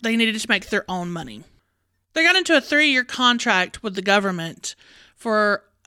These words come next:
about nine point six million dollars, so they were gonna be making some bank. Now, here's where things start getting sideways. The Department of Justice makes their own changes and even distributes to other agencies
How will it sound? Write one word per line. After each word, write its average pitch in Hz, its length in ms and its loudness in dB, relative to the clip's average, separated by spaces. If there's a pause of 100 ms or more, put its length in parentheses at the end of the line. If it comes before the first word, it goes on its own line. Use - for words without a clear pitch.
about 208 440 -4
nine 233 260 2
point 269 240 -2
six - 300 -8
million 269 400 2
dollars, 262 600 2 (100)
so 240 100 -10
they 233 120 0
were 240 80 0
gonna 226 140 0
be 202 120 0
making 185 320 -4
some 170 180 -10
bank. 160 400 -14 (1000)
Now, 214 380 -4 (160)
here's 302 400 -4
where 269 140 -2
things 240 320 -4
start 214 260 -2
getting 190 480 -6 (120)
sideways. - 560 -12 (760)
The 254 100 -4
Department 330 380 2
of 285 60 -2
Justice 208 720 -2 (180)
makes 233 200 -2
their 226 200 -2
own 262 240 2
changes 208 720 2
and 196 180 -10
even 196 220 -4
distributes 214 640 -4
to 214 240 -2
other 190 200 0
agencies 175 760 -6